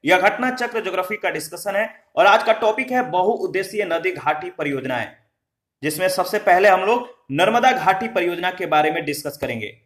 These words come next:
तो चलिए start करते हैं। नर्मदा भारत की पांचवी सबसे बड़ी नदी है।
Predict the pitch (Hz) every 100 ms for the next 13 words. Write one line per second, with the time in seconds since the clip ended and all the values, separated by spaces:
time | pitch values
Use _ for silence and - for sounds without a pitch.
0 | - 123 151 170 170 160 160 170 175 180
1 | 226 - _ _ _ _ _ _ - 151
2 | 190 233 240 262 269 - 135 147 208 277
3 | 277 277 277 220 226 240 269 247 226 233
4 | 170 175 180 165 190 196